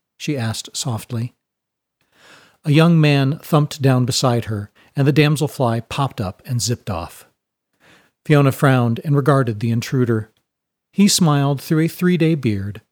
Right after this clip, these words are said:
framed by a bright red bandana around his neck. He swept a lock of thick blonde hair behind his ear and offered his hand. "Fellow refugee,"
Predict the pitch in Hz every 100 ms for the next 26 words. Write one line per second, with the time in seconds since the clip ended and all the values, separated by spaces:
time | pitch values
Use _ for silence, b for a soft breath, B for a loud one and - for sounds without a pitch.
0 | _ _ - 151 143 143 127 139 139 139
1 | 127 147 156 147 143 127 139 139 131 113
2 | 104 120 143 123 107 107 120 113 98 117
3 | - _ _ _ _ _ b b _ 151
4 | - 143 - 139 131 127 - - 120 -
5 | 165 - 143 139 127 107 104 95 - 120
6 | 98 156 160 165 151 113 90 - _ _
7 | 160 120 107 117 104 131 - 95 82 85
8 | - _ _ _ _ _ _ _ _ _
9 | _ _ 170 175 156 170 165 135 180 156
10 | 101